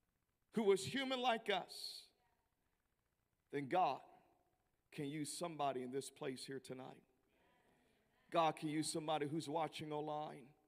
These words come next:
If he can use somebody like Elijah, he can use any one of us in this place. You know, there are individuals outside of biblical history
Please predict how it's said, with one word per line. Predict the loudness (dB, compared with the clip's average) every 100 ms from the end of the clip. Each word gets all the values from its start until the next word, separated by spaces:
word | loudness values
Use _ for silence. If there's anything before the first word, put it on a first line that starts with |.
| _ _ _ _ _ _ _ _ -2
If | 2
he | 4
can | 4 4
use | 4 2 2
somebody | 2 2 4 4
like | 4 2 2
Elijah, | 2 4 2 -4 -14 -16 _ _ _ _ _ _ _ _ -4
he | -2
can | -2 -4 0
use | 2 2 2 -4 -6 -6 -8 _ _ _ 2
any | 2 4
one | 4 2
of | 0
us | -4 -4 -4
in | -2
this | -2 -4
place. | -4 -4 -6 -10 -10 -10 _ _ _ _ _ _ _
You | 2
know, | 4 6
there | 6 6
are |
individuals | 6 4 6 6 4 -4 -2
outside | -2 -2 -4 -4
of | -4
biblical | -6 -6 -10 -12 -10
history | -8 -10 -16 -20